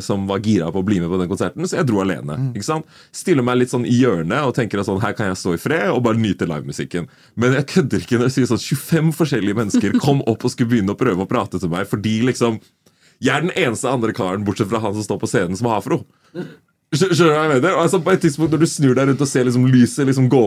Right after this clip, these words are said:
Speaker 1: på i salen, det er bare sånn, hvordan, hvordan sier man liksom på en ryddig måte at sånn, hei, du kan ikke bare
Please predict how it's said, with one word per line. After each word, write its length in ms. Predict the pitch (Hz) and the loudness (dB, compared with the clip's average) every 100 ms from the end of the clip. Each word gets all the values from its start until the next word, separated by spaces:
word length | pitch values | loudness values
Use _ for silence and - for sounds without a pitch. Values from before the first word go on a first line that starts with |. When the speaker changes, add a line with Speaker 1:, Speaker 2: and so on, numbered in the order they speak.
| 101 | 2
Speaker 1:
på 220 | 113 120 | 2 2
i 80 | 120 | 2
salen, 240 | 127 101 | 0 0
det 120 | 117 127 | 0 0
er 20 | |
bare 140 | 127 | -2
sånn, 140 | 131 113 _ - - - 269 - - - - 233 - - | -4 -6 _ -20 -20 -16 -14 -14 -18 -20 -6 -4 -4 2
hvordan, 420 | 147 180 202 175 - _ _ _ 113 | 4 4 0 -4 -10 _ _ _ -2
hvordan 340 | 123 160 196 | 2 2 0
sier 400 | - - 156 95 | -2 -2 2 2
man 280 | 87 120 131 - - | 2 -2 -2 -6 -2
liksom 400 | 131 127 113 113 - - | 0 2 0 -2 -4 0
på 140 | 120 | 2
en 220 | 123 123 - | 2 0 -2
ryddig 400 | 131 131 95 104 | 2 2 2 0
måte 400 | 113 95 - 110 127 | 2 0 -2 -4 -2
at 140 | 107 123 | -2 -4
sånn, 140 | 107 135 | -6 -4
hei, 140 | 147 | -4
du 120 | 95 110 | -2 -2
kan 240 | 131 95 | 0 -2
ikke 220 | 92 135 | -2 0
bare 420 | 127 87 98 107 | -2 -2 -2 -4